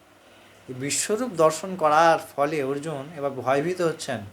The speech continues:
মনে ভগবানকে সংকেত করতে শুরু করছেন, "এবার আমি আপনাকে থেকে ভয় পাচ্ছি, আপনি ক্রমশ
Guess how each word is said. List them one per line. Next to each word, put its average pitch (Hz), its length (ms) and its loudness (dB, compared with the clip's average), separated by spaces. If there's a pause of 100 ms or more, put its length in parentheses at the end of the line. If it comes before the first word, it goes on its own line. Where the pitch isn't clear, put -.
(440)
মনে 165 200 2
ভগবানকে 175 520 4
সংকেত 170 460 -6
করতে 185 240 -8
শুরু 175 160 -8
করছেন, 175 340 -6
"এবার 170 160 0
আমি 160 260 2
আপনাকে 170 300 -4
থেকে 196 160 -4
ভয় 131 280 0
পাচ্ছি, 143 400 -2 (400)
আপনি 175 240 -2
ক্রমশ 185 360 -2